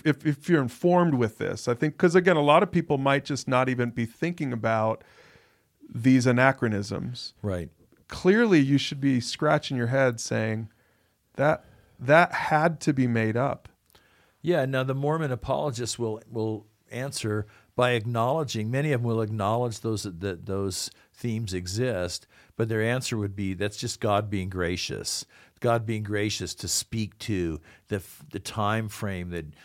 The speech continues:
Speaker 2: when this book would, would come forward. But, you know, I don't know, wh-, it doesn't speak to any of the issues that, um, affect American culture today.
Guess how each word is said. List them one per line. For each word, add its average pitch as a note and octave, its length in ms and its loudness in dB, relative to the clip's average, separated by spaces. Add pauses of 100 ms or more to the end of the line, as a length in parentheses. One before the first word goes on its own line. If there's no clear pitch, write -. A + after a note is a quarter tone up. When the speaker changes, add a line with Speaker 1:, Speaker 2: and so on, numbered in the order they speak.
(180)
Speaker 2:
when G#2+ 160 -4
this G2 160 -6
book G#2 360 -6
would, F2+ 220 -6
would G2 180 -10
come F#2+ 220 -8
forward. F#2 640 -6 (300)
But, C#3+ 160 0
you F3 100 0
know, A#2 340 -2 (180)
I A#2+ 140 0
don't D3 120 0
know, A2+ 300 -2
wh-, A2 80 -10
it A#2 140 -4
doesn't C3+ 280 -2
speak B2 320 -4
to B2 80 -2
any A#2+ 180 -2
of A2+ 80 -2
the A2+ 120 0
issues G#2+ 320 -4
that, G2+ 280 -2 (400)
um, F#2+ 360 -2
affect F#2 580 -4
American F#2+ 560 -2
culture G#2 380 -4
today. G#2+ 720 -6